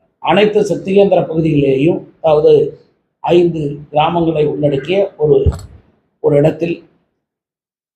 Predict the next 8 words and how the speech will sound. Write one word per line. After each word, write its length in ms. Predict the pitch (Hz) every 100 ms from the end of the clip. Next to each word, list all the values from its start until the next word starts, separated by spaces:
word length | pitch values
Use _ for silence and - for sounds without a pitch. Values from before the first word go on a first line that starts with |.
| _ _ -
திருமண 280 | 202 226 214
பிரச்சாரமாக 680 | 196 165 156 156 139 123 120 147 190 - _ _ _ _ _ -
தொடர்ந்து 320 | 160 190 185
நிகழ்ச்சிகளை 500 | 151 151 151 156 147
நடத்துவது 420 | - 143 143 117 113
என்றும், 260 | - 139 - _ _ _ _ _ _ _ -
அந்த 140 | 190
நிகழ்ச்சிகளிலே 760 | 190 190 214 202 175 165 156 190